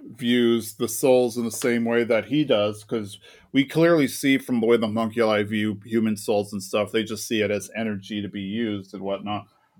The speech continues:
But, you know, Ed-, Edward and Hohenheim and Al, for that matter, all see the human soul as, like,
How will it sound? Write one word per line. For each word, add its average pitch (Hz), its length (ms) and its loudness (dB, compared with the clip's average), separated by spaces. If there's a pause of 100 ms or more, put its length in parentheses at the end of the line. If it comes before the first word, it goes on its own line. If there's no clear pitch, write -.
(140)
But, 107 400 2 (680)
you 147 160 -6
know, 117 100 0
Ed-, 120 360 2
Edward 131 580 2
and 120 260 -2
Hohenheim 117 720 -2
and 101 140 -8
Al, 123 240 0
for - 160 -2
that 123 180 2
matter, 117 360 2 (100)
all 117 200 2
see 117 300 -6
the 107 100 -6
human 107 320 -4
soul 110 600 -2
as, 107 360 -8
like, 101 200 -8